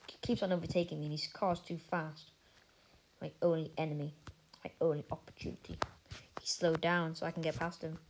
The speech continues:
<gasps> No, it's not that way. No.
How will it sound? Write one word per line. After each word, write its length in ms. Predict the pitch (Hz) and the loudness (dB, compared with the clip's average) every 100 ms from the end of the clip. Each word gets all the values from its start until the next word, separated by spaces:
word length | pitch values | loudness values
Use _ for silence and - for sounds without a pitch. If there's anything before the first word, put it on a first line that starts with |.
| - - - | -6 -6 6
<gasps> 520 | 480 523 - 185 196 - | 10 10 10 4 2 8
No, 180 | 302 330 | 12 12
it's 100 | 311 | 12
not 140 | 320 | 8
that 140 | 302 285 | 8 12
way. 360 | 320 302 220 - - - - - | 12 12 10 4 -6 -4 -4 -2
No. 840 | 247 262 269 269 262 254 233 208 | 6 10 12 12 12 8 6 4